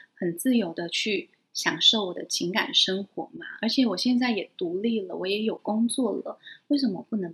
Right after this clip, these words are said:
搬出去？好，所以你知道很多数亲情焦虑人，我在前面也跟大家讲过了，其实有时候你就去思考，呃，你有没有，你，你就用这样子来，来做一个判断准则是，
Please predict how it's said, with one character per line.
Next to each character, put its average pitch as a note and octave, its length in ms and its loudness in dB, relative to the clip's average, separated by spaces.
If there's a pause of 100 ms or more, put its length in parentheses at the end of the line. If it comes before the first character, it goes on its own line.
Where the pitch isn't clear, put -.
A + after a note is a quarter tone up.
搬 - 200 -8
出 - 200 -18
去？ - 320 -2 (500)
好， - 80 -18 (1000)
所 G4+ 200 4
以 - 260 0 (180)
你 A3+ 80 0
知 C4 40 4
道 D#4+ 220 6
很 B3 280 4
多 D4 220 6
数 D4+ 180 4
亲 B3+ 220 6
情 A3+ 160 6
焦 G3 220 4
虑 G3+ 100 2
人， E3+ 200 4
我 E3+ 140 2
在 C4+ 140 6
前 G#3 220 0
面 G#3+ 120 0
也 F3 80 0
跟 F3+ 220 -4
大 F3+ 100 -8
家 E3+ 120 -6
讲 F3 200 -6 (140)
过 - 200 -8
了， - 120 -12
其 D4 160 4
实 E4 60 8
有 E4 160 4
时 - 120 -8
候 G#3 480 0 (680)
你 G#3+ 140 2
就 D4+ 160 4
去 D#4+ 160 2
思 C#4 220 -2
考， - 420 -8 (480)
呃， E3+ 460 -6
你 A#3 200 8
有 C4 120 8
没 A3 140 2
有， G#3+ 280 0
你， G3+ 200 -2
你 G#3+ 160 4
就 D#4+ 140 2
用 D4 220 8
这 C#4+ 80 4
样 B3 140 4
子 G3 80 -2
来， F3 220 2
来 F3 160 -2
做 A#3+ 260 -2
一 G3 40 -4
个 - 120 -6
判 G3+ 280 -6
断 F3+ 220 -2
准 - 220 -8
则 - 240 -8
是， - 380 2